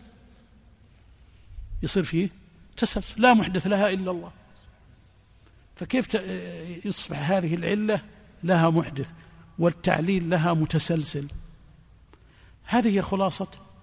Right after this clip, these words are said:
المسألة بالنسبة لكلام الرازي. أظنها واضح. طيب، شوف الردود عليها،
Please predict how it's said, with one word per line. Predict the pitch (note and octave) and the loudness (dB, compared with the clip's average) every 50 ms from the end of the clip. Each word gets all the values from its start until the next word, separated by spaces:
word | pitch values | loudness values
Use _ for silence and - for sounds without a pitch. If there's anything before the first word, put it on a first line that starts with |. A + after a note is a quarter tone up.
| - - - - - - - _ _ - | -20 -20 -20 -20 -20 -20 -20 _ _ -2
المسألة | - E3 D#3+ D3+ C#3+ - - - - - - - - - - - | 0 0 0 0 -2 -4 -8 -16 -18 -20 -20 -20 -20 -20 -18 -10
بالنسبة | - D#3+ D#3 D#3 D3 - F3+ D#3 | -6 -4 -2 -2 -2 -2 -2 -2
لكلام | C3+ B2 - - C#3+ C#3+ C#3+ E3 E3 - - - - - - - - - - _ - - - - - - - - _ - - - - - - - | -2 -2 -4 -4 -2 -2 -2 -4 -6 -8 -14 -20 -20 -20 -20 -20 -20 -20 -20 _ -20 -20 -20 -20 -20 -20 -20 -20 _ -20 -20 -20 -20 -10 -4 -2
الرازي. | E3+ C#3 C#3 C3 A2+ G2+ - - - - - - - - - - - - - - - _ _ - - - - - - - - - _ - - - _ - | -2 -2 -2 -4 -8 -10 -14 -18 -20 -20 -20 -20 -20 -20 -20 -20 -20 -20 -20 -20 -20 _ _ -20 -20 -20 -20 -20 -20 -20 -20 -20 _ -20 -20 -20 _ -8
أظنها | F#3 F3 G#3 A3 G3+ F3+ | -6 -2 0 0 2 0
واضح. | D#3 C#3 A#2+ G#2 G#2 - - - - - - - - - - - - - - - - - - | 0 -2 -4 -6 -8 -12 -16 -20 -20 -20 -20 -20 -20 -20 -20 -20 -20 -20 -20 -20 -18 -10 -6
طيب، | E3 E3+ D#3 | -4 -4 -2
شوف | - - A#3 F#3+ | 0 0 0 2
الردود | F#3 E3 D#3+ C#3+ D3 C#3 B2 | 2 0 0 0 0 -2 -4
عليها، | A#2+ C3 C#3 D#3+ D#3+ F3 | -4 -4 -4 -6 -6 -8